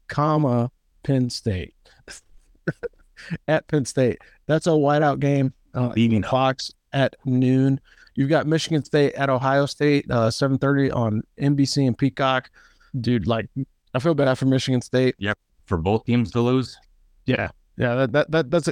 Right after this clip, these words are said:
Speaker 1: that's a, well, well, that, but that's a ga-, that's a game that, uh, you know, that's a game that really has a lot of significance for one s-, one team. And, you know, Michigan State has pulled it off before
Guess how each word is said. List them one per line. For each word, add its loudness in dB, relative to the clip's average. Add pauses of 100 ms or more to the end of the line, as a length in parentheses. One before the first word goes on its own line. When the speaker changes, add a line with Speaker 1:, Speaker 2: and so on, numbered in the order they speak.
Speaker 1:
that's 0
a, 0 (460)
well, 0
well, 2
that, 0
but 0
that's 0
a 2
ga-, 0
that's 0
a 2
game 2
that, 0
uh, 2 (380)
you 0
know, 2
that's 0
a 0
game 2
that 0
really 2
has 0
a 4
lot 2
of -4
significance 0
for 0
one 0
s-, -8
one 0
team. 0 (440)
And, 2 (320)
you 0
know, 2 (140)
Michigan 0
State 0
has 0
pulled 0
it 4
off 0
before 0